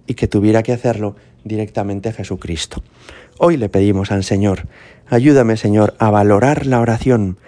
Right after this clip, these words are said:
a no pensar que es tiempo perdido, sino que en ti puedo encontrar la fuerza que me hará capaz de muchas cosas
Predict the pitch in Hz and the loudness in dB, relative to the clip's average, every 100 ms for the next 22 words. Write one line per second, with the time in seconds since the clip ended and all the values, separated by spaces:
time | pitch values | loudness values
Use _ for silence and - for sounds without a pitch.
0 | - _ - 95 110 - 135 151 - 139 | -20 _ -8 -2 0 0 0 0 0 -2
1 | - 131 120 107 107 127 170 95 - - | 2 0 2 0 0 2 2 0 -2 -20
2 | - - _ - 120 107 98 104 101 98 | -20 -20 _ -10 -4 -2 0 0 0 0
3 | 135 113 - 110 113 117 120 117 123 131 | 2 2 0 2 2 2 0 0 0 0
4 | 131 135 120 117 110 - _ _ - 104 | 2 2 2 -4 -6 -10 _ _ -4 -2
5 | 98 101 113 131 - 127 - 104 107 135 | 0 0 0 -2 -2 -6 -8 -4 -2 0
6 | 165 - 147 135 139 | -2 0 -2 -2 -4